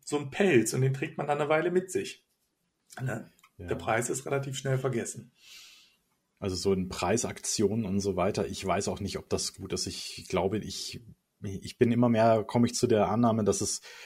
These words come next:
Speaker 2: dass ich davon einfach prinzipiell Abstand nehmen möchte. Also zum ersten einmal ein Buch zu verschenken, das, äh, das ist, das ist schon mal schwierig.
Speaker 1: Mhm.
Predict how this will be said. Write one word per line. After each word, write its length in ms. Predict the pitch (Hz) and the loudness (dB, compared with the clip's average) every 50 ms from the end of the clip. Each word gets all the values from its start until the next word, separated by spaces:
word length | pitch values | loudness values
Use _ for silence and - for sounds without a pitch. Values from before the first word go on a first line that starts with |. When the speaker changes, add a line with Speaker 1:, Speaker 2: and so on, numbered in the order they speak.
| - - - | -20 -6 -2
Speaker 2:
dass 140 | - 98 101 | -2 0 0
ich 100 | 101 - | 0 0
davon 260 | 107 98 - 110 104 | -2 -2 0 -2 -2
einfach 340 | 82 101 101 104 - - _ | 0 0 -2 -2 -4 -8 _
prinzipiell 580 | - - 117 120 - - 117 - - 104 92 - | -6 -2 -2 -2 -2 -2 -4 0 2 2 2 2
Abstand 520 | - 110 - - - - 92 87 82 - | 0 -4 -4 -4 -4 -2 -2 -2 -2 -4
nehmen 260 | 85 87 82 82 80 | -4 -4 -4 -4 -4
möchte. 420 | 80 85 82 - - - 82 80 - - - - - | -6 -6 -8 -8 -6 -6 -6 -6 -6 -10 -16 -8 -4
Also 160 | - 101 101 101 | -2 0 0 0
zum 180 | - 113 110 | 0 0 2
ersten 500 | 104 107 127 131 - - 139 127 - - | 4 4 4 2 2 2 0 0 0 -2
einmal 340 | - 110 110 107 110 107 107 | -2 -2 0 2 4 4 4
ein 120 | 110 107 | 2 2
Buch 240 | 98 120 98 - - | 0 0 -2 -2 -4
zu 160 | - - - | -6 -6 -6
verschenken, 800 | - - 101 - - - 110 127 143 - - 156 156 160 160 156 - _ _ _ _ _ _ - - _ _ _ _ _ _ _ | -4 -4 -2 -2 0 0 2 0 0 -2 -2 0 0 0 -2 -4 -8 _ _ _ _ _ _ -20 -20 _ _ _ _ _ _ _
das, 240 | - 101 - - - | -4 -2 -2 -2 -2
äh, 260 | 104 117 113 113 113 | -2 0 0 0 2
das 180 | - 117 113 - | 2 0 0 0
ist, 520 | - 120 117 - - - - - - - | 0 -2 -2 -2 -2 -2 -2 -4 -4 -2
das 120 | 139 131 - | -2 0 0
ist 100 | 135 - | 0 0
schon 120 | - 127 | 0 2
mal 140 | 127 123 113 | 2 2 2
schwierig. 640 | - - - 139 135 131 139 139 120 113 107 107 110 | 0 0 0 0 0 0 0 -2 -2 -2 -4 -4 -4
Speaker 1:
Mhm. 220 | 120 120 - - | -6 -6 -8 -12